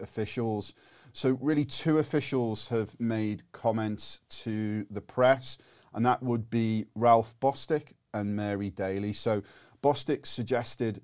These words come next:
that inflation could return to its two percent target without further interest rate hikes. And Mary Daly said that the Fed was nearing the last part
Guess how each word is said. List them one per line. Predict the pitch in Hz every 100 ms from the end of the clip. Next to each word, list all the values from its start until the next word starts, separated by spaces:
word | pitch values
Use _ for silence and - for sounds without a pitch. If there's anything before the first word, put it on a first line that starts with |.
| -
that | 110 - -
inflation | 113 104 120 123 120 120 110 104
could | - 110
return | 107 - 110 107 107 104 -
to | 104 104 - _ _ -
its | -
two | - 151 139
percent | 110 - 104 -
target | - 113 127 165 - _ _ _ _ -
without | 104 120 139 143 143 -
further | - 110 104 101 95 -
interest | 104 101 - - 107
rate | 98
hikes. | - 139 147 - - - _ _ _ _
And | 113 117 117
Mary | 117 135 139 117
Daly | 131 135 127
said | 117 - 117 110 - -
that | 110 117
the | 117
Fed | - 120 117 127 -
was | 113 110 107
nearing | 123 113 117 117 113 110 -
the | 104
last | 98 113 120 - - -
part | 120 120 143 -